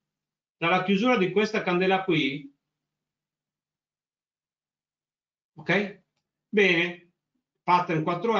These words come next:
S finisce, qui c'è il segnale, stai fermo, Madonna Santa. Qui c'è un segnale perché è rialzista, no, non c'è segnale rialzista, non lo posso neanche capire come segnale rialzista. Prima cosa, perché non lo posso segnare come segnale rialzista?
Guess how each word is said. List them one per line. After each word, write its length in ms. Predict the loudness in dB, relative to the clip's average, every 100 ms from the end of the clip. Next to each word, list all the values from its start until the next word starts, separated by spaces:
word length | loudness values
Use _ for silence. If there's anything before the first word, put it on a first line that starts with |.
| -2
S 220 | -2 -6
finisce, 420 | -2 -2 -2 -4 -4
qui 120 | -4
c'è 140 | -4
il 60 | -4
segnale, 800 | -2 -2 0 0 0 -4 -8 -14 _ _
stai 260 | -2 0 -2
fermo, 480 | -2 -2 -2 -6
Madonna 680 | -8 -8 -8 -8 -8 -8 -10
Santa. 600 | -12 -10 -10 -10 -14 -20 _ _ _ _
Qui 500 | 0 2 2 -4 -14 _ _ _ -4
c'è 120 | 0
un 80 | 2
segnale 440 | 0 0 0 0
perché 260 | -2 0 2
è 20 |
rialzista, 580 | 2 2 0 -4 -4 -2
no, 240 | 0 2 2
non 140 | 2
c'è 180 | 0 -2
segnale 340 | -2 -4 0
rialzista, 380 | 0 -2 -4 -4
non 160 | 0 0
lo 40 |
posso 220 | 0 0
neanche 220 | 0 0 -2
capire 340 | -4 0 0
come 140 | 0 -2
segnale 240 | -2 -2
rialzista. 440 | -2 -4 -8 -6
Prima 260 | -2 0 0
cosa, 480 | 2 2 2 -2 -2
perché 420 | 0 0 2 0
non 120 | 2
lo 100 | 0
posso 240 | -2 -6 -8
segnare 320 | -6 -4 -4
come 120 | -6
segnale 240 | -6 -6 -4
rialzista? 680 | -4 -2 -2 0 -2 -2